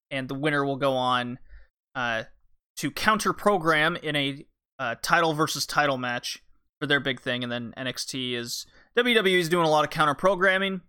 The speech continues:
on, uh, weak builds and no builds. Uh, so there, it's a, it's a big counter program heavy show for them to try to,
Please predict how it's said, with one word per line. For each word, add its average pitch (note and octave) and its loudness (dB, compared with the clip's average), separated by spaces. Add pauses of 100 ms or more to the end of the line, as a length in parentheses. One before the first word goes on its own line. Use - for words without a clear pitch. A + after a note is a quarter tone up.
(160)
on, C#3 0 (180)
uh, A#2 -6 (160)
weak E3 -6
builds E3 0 (480)
and C3 -6
no D#3+ 2
builds. E3 0 (160)
Uh, C3 -6
so D3+ -8
there, D3 -2
it's D#3+ -6
a, F3 -2
it's D#3+ -6
a D#3+ -6
big E3 -4
counter F3 0
program D3 0 (720)
heavy E3 0
show D#3+ 0
for D3+ -6
them E3 -2 (800)
to F3 -8
try D#3+ 0
to, D3 -4